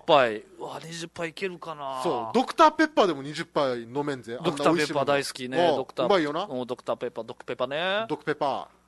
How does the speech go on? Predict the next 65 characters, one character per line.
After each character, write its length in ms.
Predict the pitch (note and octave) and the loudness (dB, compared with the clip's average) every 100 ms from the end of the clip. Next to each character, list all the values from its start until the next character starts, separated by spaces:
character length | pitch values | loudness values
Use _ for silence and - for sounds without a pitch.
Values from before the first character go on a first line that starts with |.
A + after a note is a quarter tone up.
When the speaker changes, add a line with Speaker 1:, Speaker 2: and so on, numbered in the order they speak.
| _ | _
Speaker 2:
ド 100 | D3 | -12
ク 60 | - | -6
ペ。 200 | C3+ G#2 | -8 -6
Speaker 1:
い 80 | E3 | -2
や 680 | D3+ D3 C#3+ D3 C#3+ D3 C#3+ | 2 4 4 6 6 4 2
ー、 20 | |
で 60 | D3 | 0
も 120 | D3 | -4
お 40 | |
酒 260 | D3 D3+ D#3+ | -4 -6 -8
飲 180 | D3+ D3 | -8 -6
め 100 | D3+ | -6
る 720 | D#3 D3+ D3 C#3+ C#3 C3+ C3+ | -6 -6 -4 -4 -4 -4 -6
人 260 | B2+ - A#2+ | -10 -12 -8
は 100 | A#2 | -8
す 160 | - C3 | -8 -14
ご 220 | C3 C3 | -12 -10
い 40 | |
な 120 | C3 | -8
っ 20 | B2 | -10
て 140 | - | -8
思 200 | A#2 A#2+ | -8 -6
い 40 | |
ま 100 | A#2+ | -8
す。 160 | A#2+ C#3 | -10 4
で、 80 | F3 | 6
羨 460 | G3 B3 D#4 F#4 | 6 6 8 8
ま 100 | E4+ | 8
し 140 | A#3 F3+ | 6 4
い 20 | |
で 60 | C3 | 4
あ 100 | B2 | 4
る 60 | |
ん 40 | B2+ | 0
で 40 | |
す 60 | G#2+ | -6
よ、 40 | |
僕 240 | A#2 A2+ | -8 -10
も。 160 | G2+ G2 _ _ _ | -12 -14 _ _ _
Speaker 2:
は 140 | F#3+ | 0
い。 80 | - - - | 0 -6 -4
Speaker 1:
あ 120 | B2+ | -2
の、 400 | B2 A#2+ A2 A#2 A#2 | 0 0 0 -4 -6
そ 160 | C3 | -6
の 120 | A#2 | -6
飲 140 | A#2 A#2+ | -6 -6
み 140 | B2+ | -6
会 220 | A#2+ B2+ | -4 -4
と 100 | B2 | -4
か 100 | A2+ | -10
に 140 | G2+ F#2+ | -12 -14
な 60 | |
っ 40 | F#2+ _ | -20 _
た 100 | G2 | -16
ら 120 | F#2+ | -14
ね、 240 | F#2+ F#2 - _ _ _ | -16 -20 -20 _ _ _
あ 40 | - | -20
の、 160 | - - - | -20 -18 -16
一 80 | |
杯 260 | E3 - A#3+ | -4 0 2
目 240 | B3 G#3+ | 0 -4
み 120 | E3+ C#3+ | -6 -8
た 100 | A#2 | -10
い 60 | |
な 160 | G#2 | -10